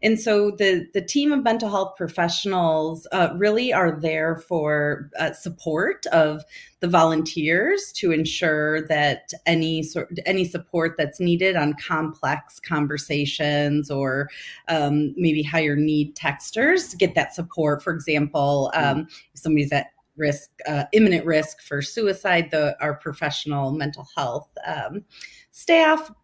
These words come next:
Speaker 1: help and kinda join in on that. Uh, and I would just add as well that the sort of what makes our service unique in terms of service delivery is that we really don't,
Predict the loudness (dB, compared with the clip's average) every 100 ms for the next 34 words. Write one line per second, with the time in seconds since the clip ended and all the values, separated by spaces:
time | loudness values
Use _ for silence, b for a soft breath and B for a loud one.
0 | -12 0 4 4 2 0 2 0 0 0
1 | 0 0 0 2 0 0 -2 -2 -2 -2
2 | 0 2 4 4 0 B B B B -4
3 | -2 2 2 4 2 2 0 -2 -10 _
4 | 2 6 8 8 4 0 -2 0 2 4
5 | 2 4 4 4 0 -4 -2 0 -2 -6
6 | -8 -4 -2 -4 0 0 2 0 2 -2
7 | -2 -2 -2 0 -2 -4 -10 -4 -2 -2
8 | 0 0 0 -6 0 2 4 2 -2 -2
9 | 0 -2 -2 -2 0 -2 -4 -2 0 -2
10 | -4 -8 -6 -2 -2 0 2 2 2 2
11 | 4 2 2 2 2 2 0 2 4 4
12 | 4 4 2